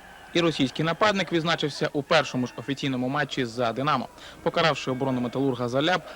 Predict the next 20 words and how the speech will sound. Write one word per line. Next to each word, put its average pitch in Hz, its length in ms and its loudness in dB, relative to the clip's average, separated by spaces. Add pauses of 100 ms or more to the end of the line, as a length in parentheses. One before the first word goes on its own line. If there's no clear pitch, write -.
(100)
разом 147 360 2
із 143 260 0
Валентином 135 600 2
Бількевичем. 117 580 -2 (840)
Вийшовши 147 420 2
віч 139 200 0
на 127 100 2
віч 123 240 0
із 131 160 0
Шуховцевим, 175 600 2 (260)
Серебренніков 165 600 2
не 151 80 4
залишив 139 300 4
тому 120 380 2
шансів. 92 400 -2 (1000)
Два 190 180 6
нуль 208 160 4
на 185 120 4
користь 170 320 4
«Динамо», 156 340 2